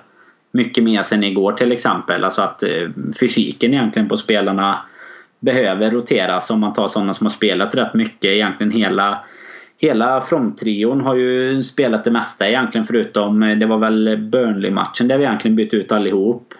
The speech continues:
Robertson är en sån som har spelat mycket även om han gick av nu sista tio ungefär, eh, senast då. Men, eh, inget sånt som du känner är, är läge att rotera för kanske i alla fall.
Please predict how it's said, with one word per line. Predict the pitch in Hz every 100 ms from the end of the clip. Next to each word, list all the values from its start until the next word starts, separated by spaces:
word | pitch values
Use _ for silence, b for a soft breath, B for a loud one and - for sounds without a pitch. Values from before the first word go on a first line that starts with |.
| -
Robertson | 117 120 101 101 - 110 113
är | 117
en | 107
sån | 110 107
som | 113
har | 107
spelat | - 104 104
mycket | 107 107 - 104
även | 95
om | 98
han | 104 104
gick | 107 107
av | 98 101 110
nu | 120 104
sista | 113 107 - 104 98 101 - 101 - B B B -
tio | 127 101 104
ungefär, | 110 127 127 104 101
eh, | 107 104 101
senast | 98 113 104 95 -
då. | 98
Men, | 98 104 104 107
eh, | 107 107 _
inget | 139 131 143
sånt | 123 107 110
som | 131
du | 127
känner | 113 95 101
är, | 104 101 B B B
är | -
läge | 131 131 98 98
att | 104
rotera | 107 110 92 90
för | 98
kanske | 98 92 98
i |
alla | 104
fall. | 107 -